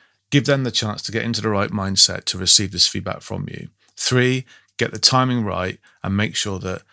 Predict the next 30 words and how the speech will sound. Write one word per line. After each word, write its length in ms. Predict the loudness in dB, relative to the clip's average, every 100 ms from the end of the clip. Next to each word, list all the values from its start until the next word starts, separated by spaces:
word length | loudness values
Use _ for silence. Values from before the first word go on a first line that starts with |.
| _
if 120 | -8 -2
it's 100 | 0
challenging 420 | 2 2 0 -4
feedback, 640 | -6 -8 -4 -6 -6 -16 _
you're 320 | -6 -4 -6 _ _ -6
in 240 | -6 -8
private. 560 | -8 -8 -6 -8 -12 -16 _ _ -20 -20 -10
Four, 360 | 2 4 4
be 180 | 0 0
as 120 | 2
specific 500 | 0 2 2 2 -2
as 120 | -2
you 80 | -2
can 440 | 2 2 4 0 -2 _ _ _ _ _ _ _ _ -4
about 320 | -2 0 -4 _ -20
what 360 | -10 -2 -2 -2
you 200 | -4 -4
observed 800 | -6 4 6 6 6 2 -2 -8 -10 _ _ _
and 320 | -4 -4 -2 -2
what 180 | -2
the 160 | -2 -4
impact 540 | 0 -2 0 -4 -4 -8
of 120 | -2
that 320 | -2 0 -4 _ _ _ _
might 380 | -2 0 -2 -2
be. 340 | 0 2 0 -8 _ _ -20 _ _
Number 240 | 4 4 4
five, 480 | 0 0 0 -2 -6
ensure 560 | -4 -2 0 0 0 -2
understanding. 920 | -4 0 2 2 2 2 0 0